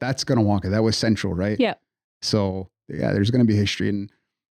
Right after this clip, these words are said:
Speaker 1: like, uh, uh, once again, I'm not trying to offend anybody, but, you know, uh, when you have an old church too,
Speaker 2: Mm-hmm.
Speaker 1: like, the church might bring up bad feelings for some people. Some people, of course, of course, they're gonna have great feelings about it. But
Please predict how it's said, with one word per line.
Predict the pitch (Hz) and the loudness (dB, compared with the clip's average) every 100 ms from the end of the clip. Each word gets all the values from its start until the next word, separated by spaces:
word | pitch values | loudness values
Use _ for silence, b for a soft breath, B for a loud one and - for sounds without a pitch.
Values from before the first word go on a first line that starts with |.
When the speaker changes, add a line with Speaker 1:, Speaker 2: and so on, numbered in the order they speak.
| - | -10
Speaker 1:
like, | 92 - | -6 -4
uh, | 90 92 - | -4 -4 -8
uh, | 87 87 | -6 -2
once | 117 113 | 0 2
again, | 104 101 | 0 0
I'm | 98 | 2
not | 110 110 | 0 0
trying | 110 101 | 0 2
to | 98 | 0
offend | - 131 | 0 2
anybody, | 113 101 92 101 | 2 2 0 0
but, | 107 104 101 - | 0 0 -6 -4
you | 120 113 | 0 4
know, | 113 107 104 98 98 - | 4 2 -2 -4 -8 -12
uh, | 107 98 | -14 -12
when | 113 110 107 | -6 0 2
you | 107 | 2
have | 101 117 107 92 - _ _ _ _ _ _ _ - | 0 -2 -2 -4 -14 _ _ _ _ _ _ _ -4
an | 113 | 0
old | 110 117 | 2 2
church | 113 110 117 - | 0 0 -2 0
too, | - 127 135 - _ _ _ _ _ _ | 0 0 -2 -10 _ _ _ _ _ _
Speaker 2:
Mm-hmm. | 214 214 170 | 2 2 2
Speaker 1:
like, | 123 107 - | 0 0 -2
the | 107 | -4
church | - 120 123 - - - - | 0 0 0 -2 -4 -6 -2
might | 110 117 | 0 2
bring | 117 120 | 2 2
up | 101 | 0
bad | 107 117 123 | -2 -4 -2
feelings | 139 135 - | 2 2 2
for | 131 | 0
some | 135 131 | 2 4
people. | 139 - 135 | 2 2 0
Some | 123 117 113 | 2 2 2
people, | 120 113 | 2 0
of | 110 | 0
course, | 131 113 | 0 0
of | 110 - | -2 -2
course, | 123 113 | -2 0
they're | 117 | 0
gonna | 120 | 0
have | 120 | 0
great | 113 175 | 2 0
feelings | 113 113 101 101 | 2 2 2 2
about | 101 107 | 0 0
it. | 110 98 | 0 -2
But | 98 113 | -2 -2